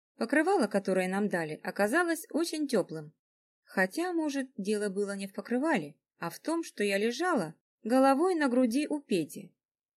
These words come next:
Нога моя тоже была на нём, как и рука, да и он обнимал меня без зазрений совести.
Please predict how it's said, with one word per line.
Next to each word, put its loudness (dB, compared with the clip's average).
Нога 0
моя 0
тоже 0
была -2
на -6
нём, -6
как -6
и 0
рука, -4
да 0
и 2
он 0
обнимал -2
меня 0
без 0
зазрений 2
совести. -8